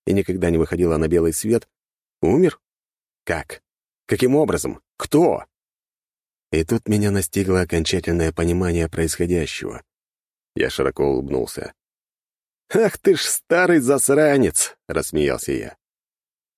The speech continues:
«Ты все-таки смог это сделать, пусть даже сдохнув и переродившись. Сделать то, чего не удавалось никому и никогда. Ты для этого умирал?»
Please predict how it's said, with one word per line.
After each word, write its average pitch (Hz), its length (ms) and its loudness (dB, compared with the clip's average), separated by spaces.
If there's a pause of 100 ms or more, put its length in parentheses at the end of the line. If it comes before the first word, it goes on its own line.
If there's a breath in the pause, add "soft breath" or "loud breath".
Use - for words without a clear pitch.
(680)
«Ты 185 160 2
все-таки 170 460 0
смог 175 520 0 (100)
это 143 240 0
сделать, 127 560 2
пусть 110 200 0
даже 113 240 2
сдохнув 113 540 0
и 131 80 2
переродившись. 123 880 2 (840)
Сделать 156 500 2 (100)
то, 180 160 4
чего 160 240 4
не 156 80 6
удавалось 147 580 4
никому 151 440 4
и 147 40 6
никогда. 143 640 2 (280)
Ты 160 100 2
для 147 160 4
этого 202 240 4
умирал?» 107 480 4